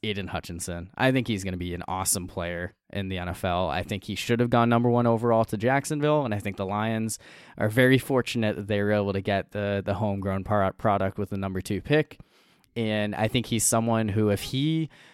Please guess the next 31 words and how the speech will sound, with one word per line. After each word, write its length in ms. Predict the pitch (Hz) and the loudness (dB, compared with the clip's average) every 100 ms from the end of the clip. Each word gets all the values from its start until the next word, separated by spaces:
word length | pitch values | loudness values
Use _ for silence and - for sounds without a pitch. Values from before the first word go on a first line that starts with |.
| _ _ | _ _
lives 360 | 120 135 147 135 | 0 6 6 6
up 140 | 147 | 4
to 120 | - 123 | 4 2
the 100 | 110 | 4
billing 360 | 107 117 113 | 4 4 2
right 260 | 95 92 113 | 0 0 2
away 220 | 113 104 104 | 4 4 2
as 100 | 101 | 0
a 80 | |
rookie, 420 | 90 92 - 85 85 | -2 -4 -4 -8 -8
and 120 | 92 | -4
he's 180 | 104 95 | -4 -4
one 240 | 98 104 | -2 0
of 220 | 107 95 - - - | 0 -4 -14 -20 -6
the 100 | 107 | 0
best, 320 | 110 101 - | 2 2 2
not 160 | 123 117 | 0 2
just 200 | 104 92 | 0 -2
rookie 340 | 107 110 135 | -2 2 2
pass 320 | 127 120 123 | 4 4 4
rushers, 400 | 143 131 151 143 | 2 2 2 0
but 140 | 117 101 | 2 2
overall 400 | 101 107 107 104 | 2 2 4 4
pass 320 | 110 101 101 | 2 0 -2
rushers 300 | 110 104 101 | -4 -4 -6
in 100 | 101 | -6
the 40 | 92 | -6
league, 300 | 107 127 104 | -2 -2 -2
then 100 | 101 | -4
that 240 | 107 107 | -2 -2
could 220 | 113 98 | -4 -6